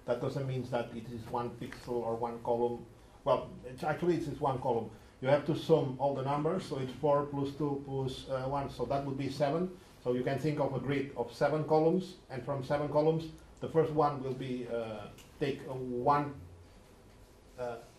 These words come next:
one percent of the real estate, then the second, uh, well, one percent of one, uh,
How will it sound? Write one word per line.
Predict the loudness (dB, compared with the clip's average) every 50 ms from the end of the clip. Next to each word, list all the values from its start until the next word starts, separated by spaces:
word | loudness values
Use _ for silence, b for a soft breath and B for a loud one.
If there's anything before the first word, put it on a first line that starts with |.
| -6 2
one | 4 6 6 6
percent | 4 2 2 4 4 4 6 4
of | 2 0 0 0
the | 0 0 2 2 2 2
real | 2 2 0 -2 -2
estate, | -2 2 4 4 4 4 2 0
then | 0 0 0
the | 0 -2
second, | 0 0 0 0 2 2 2 2 2 0 0 2
uh, | 2 2 0 0 -4 -6
well, | -6 -6 -6 -6
one | -6 -6 -6
percent | -6 -6 -6 -4 -4
of | -4 -4 -6 -4
one, | 0 2 2 4 2 2 -2 -2
uh, | -2 -2 -2 -2